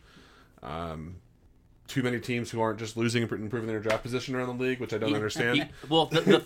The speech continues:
Speaker 2: the, the
Speaker 1: <laughs> Yeah, we
Speaker 2: problem,
Speaker 1: have
Speaker 2: the
Speaker 1: winless
Speaker 2: problem with
Speaker 1: teams.
Speaker 2: that is that there's people who are actually depending on their jobs being kept,
Speaker 1: Sure.
Speaker 2: who are on the field, and they're
Speaker 1: May
Speaker 2: the
Speaker 1: not
Speaker 2: ones
Speaker 1: be able to
Speaker 2: getting
Speaker 1: make those
Speaker 2: to,
Speaker 1: picks.
Speaker 2: getting to make
Speaker 1: Yeah.
Speaker 2: those decisions
Speaker 1: That's true, too.
Speaker 2: on who, you know. So, yeah, the Jets, the players on the field for the Jets are going to be trying.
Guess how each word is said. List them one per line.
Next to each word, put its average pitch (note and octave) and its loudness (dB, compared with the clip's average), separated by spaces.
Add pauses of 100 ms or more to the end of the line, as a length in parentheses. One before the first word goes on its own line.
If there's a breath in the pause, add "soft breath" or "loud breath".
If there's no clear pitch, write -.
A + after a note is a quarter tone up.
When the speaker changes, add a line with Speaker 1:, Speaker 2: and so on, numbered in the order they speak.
(160)
Speaker 2:
the, C3+ -2
the - -2
Speaker 1:
<laughs> C#3 6
Yeah, D#3+ 12
we C#3 10
Speaker 2:
problem, A#3 12
Speaker 1:
have F3+ 2
Speaker 2:
the C#3+ 10
Speaker 1:
winless D3+ 10
Speaker 2:
problem B3 12
with A#3 12
Speaker 1:
teams. D#3 10 (100)
Speaker 2:
that F#3 12
is E3+ 8
that D#3 2
there's C#3+ 8
people E3+ 6
who C#3+ 6
are C3+ 8
actually C3 6
depending C#3+ 2
on B2 4
their A2+ 2
jobs A2+ 4
being G#2+ -4
kept, G3 10
Speaker 1:
Sure. F#3 8 (120)
Speaker 2:
who D3+ 6
are D3 10
on D3+ 12
the D3+ 4
field, C#3+ 6
and A#2+ 4
they're D#3+ 10
Speaker 1:
May D3+ 12
Speaker 2:
the C3+ 10
Speaker 1:
not C3+ 10
Speaker 2:
ones C3+ 8
Speaker 1:
be C#3 10
able B2+ 10
to D3+ 10
Speaker 2:
getting D3+ 8
Speaker 1:
make C#3+ 2
those - 2
Speaker 2:
to, D3+ 4
Speaker 1:
picks. G#2+ 0
Speaker 2:
getting E3 8
to D#3+ 0
make D3 4
Speaker 1:
Yeah. C3+ 4
Speaker 2:
those D3 6
decisions A#2 0
Speaker 1:
That's B2+ 0
true, B2 4
too. - 2
Speaker 2:
on B2 10
who, D3 6
you D3 2
know. G#2 4 (200)
So, B2 8
yeah, B2 4 (200 soft breath)
the C3+ 2
Jets, E3+ 4 (220)
the B2+ -4
players F#3+ 8
on E3 8
the E3 2
field D#3+ 8
for E3 4
the C#3+ 6
Jets D3 6
are B2 0
going C#3 4
to C3+ 0
be C3 2
trying. A2+ 2